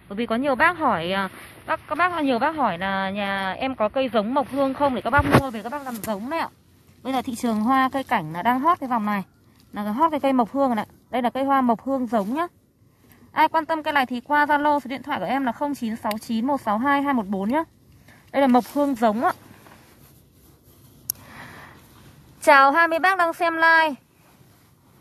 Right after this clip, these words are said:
Chào, ờ, hai hai bốn, chào một không không không, chào không không bảy. Ờ, bác nào mà chưa, chưa follow em thì mọi người follow em đi ạ. Mà bác nào mà, à, mà, ừm,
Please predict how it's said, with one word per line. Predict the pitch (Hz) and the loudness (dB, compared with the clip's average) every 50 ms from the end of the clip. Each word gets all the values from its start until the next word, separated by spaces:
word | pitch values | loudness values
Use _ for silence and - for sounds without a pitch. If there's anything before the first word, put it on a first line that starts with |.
| _ - - - - - - - - - - - - - - - - | _ -20 -20 -20 -20 -20 -20 -20 -20 -20 -20 -20 -20 -20 -8 2 6
Chào, | 311 285 269 262 262 262 | 8 8 8 8 8 6
ờ, | 262 262 254 254 254 254 262 | 6 6 6 6 6 4 4
hai | 269 320 320 330 | 4 2 2 2
hai | 339 330 320 | 4 2 2
bốn, | 285 262 254 240 240 254 285 339 | 2 2 2 2 2 0 -2 -2
chào | - 349 285 | 0 0 2
một | 262 247 254 247 | 2 2 0 0
không | - 320 320 311 | 0 0 0 0
không | 330 320 302 | 0 -2 0
không, | - - 330 320 320 311 277 | 2 4 6 6 6 4 2
chào | 302 247 | 0 0
không | 240 302 294 294 | 0 0 -2 -2
không | - 311 302 294 | -2 -2 2 4
bảy. | 285 247 190 170 170 180 190 - - - - - - - - - - _ - - - - - - - - - - - - - - - - - - - - - - - - - | 4 4 4 2 0 -2 -2 -4 -8 -14 -20 -20 -20 -20 -20 -20 -20 _ -20 -20 -20 -20 -20 -20 -20 -20 -20 -20 -20 -20 -20 -20 -20 -20 -20 -20 -20 -20 -18 -18 -18 -8 0
Ờ, | - 214 240 247 240 | 4 6 6 6 8
bác | - 330 359 | 6 6 6
nào | 370 359 330 | 6 6 6
mà | 294 285 277 269 | 6 4 2 2
chưa, | - 349 339 339 339 330 330 330 330 339 330 | 2 2 6 6 8 8 8 6 6 4 2
chưa | - 339 339 | 0 -2 0
follow | - 339 330 330 330 330 | 2 4 6 6 6 6
em | 330 339 330 311 | 4 2 0 -2
thì | 320 285 | -4 -4
mọi | 247 240 269 | -4 -2 -2
người | 262 262 | -2 0
follow | 269 320 311 320 330 | 0 2 2 4 4
em | 330 320 320 311 | 4 4 2 0
đi | 311 | 0
ạ. | 311 269 | -2 -2
Mà | 233 233 226 | -2 -2 0
bác | 277 330 349 | 0 0 2
nào | 320 294 262 247 | 2 2 2 2
mà, | 240 240 240 233 226 - - - - - - - - | 4 4 2 2 0 -2 -8 -16 -16 -16 -12 -6 -2
à, | 233 247 | -2 0
mà, | 247 247 240 240 240 240 240 | 2 2 4 4 4 2 2
ừm, | 240 240 247 247 240 240 240 240 240 240 233 240 240 240 240 247 247 240 240 247 247 247 247 | 0 0 -2 -2 -4 -4 -4 -4 -4 -4 -4 -4 -4 -4 -2 -2 -2 -2 -2 -2 -4 -4 -6